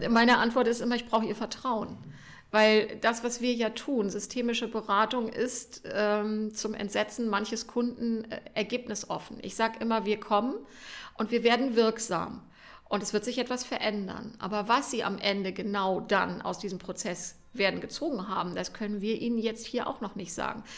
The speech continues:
Wir können nur sagen, es wird sich etwas verändern. Und deswegen brauche ich das Vertrauen des Kunden in die Kompetenz, die wir tragen, nämlich einen solchen Prozess sinnhaft zu gestalten und die Menschen zu begleiten auf ihrem Weg dahin.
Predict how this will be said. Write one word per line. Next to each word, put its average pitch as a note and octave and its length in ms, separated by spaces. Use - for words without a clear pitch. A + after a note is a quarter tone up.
Wir A#3+ 240
können D4 300
nur C#4+ 120
sagen, B3 280
es A#3 200
wird B3 200
sich - 160
etwas - 320
verändern. - 520
Und G#3 160
deswegen A3+ 260
brauche A3 180
ich G#3+ 60
das A#3 120
Vertrauen G#3 500
des G3+ 160
Kunden G#3 600
in G#3 240
die G3+ 80
Kompetenz, A3 760
die F#3 240
wir C4+ 220
tragen, F#3+ 680
nämlich G#3+ 360
einen G#3 120
solchen G#3 300
Prozess G#3 680
sinnhaft A3+ 760
zu G#3+ 160
gestalten G#3 720
und A3 200
die A3 60
Menschen G#3 380
zu G#3 180
begleiten A3 560
auf G#3+ 300
ihrem G3 340
Weg G3 440
dahin. F#3+ 720